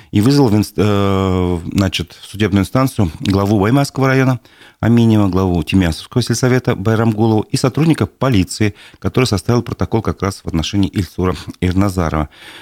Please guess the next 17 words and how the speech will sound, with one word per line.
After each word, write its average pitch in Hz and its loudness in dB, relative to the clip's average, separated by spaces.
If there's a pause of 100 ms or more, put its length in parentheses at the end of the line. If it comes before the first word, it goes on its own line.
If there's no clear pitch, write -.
(140)
А, 92 0
добавим, 131 2
что 110 -2
еще 101 0
сам 107 0
активист 101 0
пояснил 98 0
суду, 90 0
что - -4
он 87 0
организатором 92 0
не 151 4
был, 123 0
а 87 0
была, 110 0 (360)
а, 82 0
схода. - -2